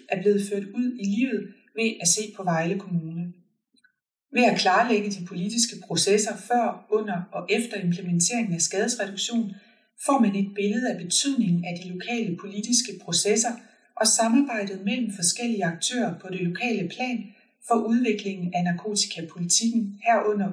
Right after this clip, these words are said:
udbredelsen af skadesreduktionsindsatser. Der er god evidens for, at skadesreducerende indsatser som stofindtagelsesrum og naloxon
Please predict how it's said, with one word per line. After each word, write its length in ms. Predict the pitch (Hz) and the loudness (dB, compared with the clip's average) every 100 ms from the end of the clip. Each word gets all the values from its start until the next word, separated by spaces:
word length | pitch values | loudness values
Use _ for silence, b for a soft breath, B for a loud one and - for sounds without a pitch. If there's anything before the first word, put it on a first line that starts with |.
| - | -4
udbredelsen 680 | 196 226 190 175 165 - 170 - b b - | -10 -8 -2 0 2 0 -2 -12 b b 0
af 60 | |
skadesreduktionsindsatser. 1700 | - - 175 185 - 170 170 180 170 147 - 170 170 160 160 - - - _ _ _ _ _ - - - | 0 2 2 2 -2 -6 -6 -4 -2 -2 -4 -2 0 0 -2 -2 -2 -8 _ _ _ _ _ -20 -20 0
Der 80 | 175 | 2
er 120 | 170 | 4
god 240 | 214 226 196 | 4 2 2
evidens 540 | 185 175 226 226 - | 0 4 4 4 2
for, 300 | 202 202 202 | 2 2 0
at 120 | 185 | 0
skadesreducerende 1000 | 170 - 190 233 202 175 175 214 202 175 | 2 2 2 2 0 0 0 0 0 -2
indsatser 560 | 196 226 226 190 - 185 | 0 2 2 0 -2 -2
som 260 | 175 170 160 | -2 -2 -2
stofindtagelsesrum 1200 | - 202 233 208 196 190 175 175 - 208 202 | 2 2 2 -2 -4 -2 -4 -2 -2 -2 -2
og 100 | 175 | 2
naloxon 680 | 170 165 170 - 269 269 - | 2 2 0 -2 -2 -2 -4